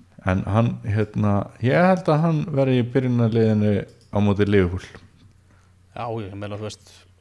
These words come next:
Speaker 2: um að gera reyna allavega að nota þessa fáu ljósu punkta sem eru í gangi og aðeins að reyna að pumpa þá allavega upp, sko.
Speaker 1: Já, og ég meina,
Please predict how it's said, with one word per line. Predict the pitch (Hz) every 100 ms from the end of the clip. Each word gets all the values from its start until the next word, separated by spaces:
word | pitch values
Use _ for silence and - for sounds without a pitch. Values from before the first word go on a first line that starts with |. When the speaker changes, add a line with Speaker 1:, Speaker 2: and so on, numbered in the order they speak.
| -
Speaker 2:
um | - 117
að | 120
gera | 131 131 131
reyna | 131
allavega | 127 131 127
að | 127 -
nota | 135 143 151 131
þessa | 120
fáu | - 135 151 143 127 110 _ _ _
ljósu | 127 127 147 165 -
punkta | 131 135 131 - 127
sem | 123
eru | 117
í | 127
gangi | 120 113 120 113
og | 107 98 - - _
aðeins | 113 127 123
að | 123
reyna | 120 117
að | -
pumpa | 123 113 120
þá | 110
allavega | 107 101 104 98 98
upp, | -
sko. | - - _ _ _ _ _ _ _
Speaker 1:
Já, | 95 95 107 131
og | 180 156 135
ég | 139
meina, | 143 143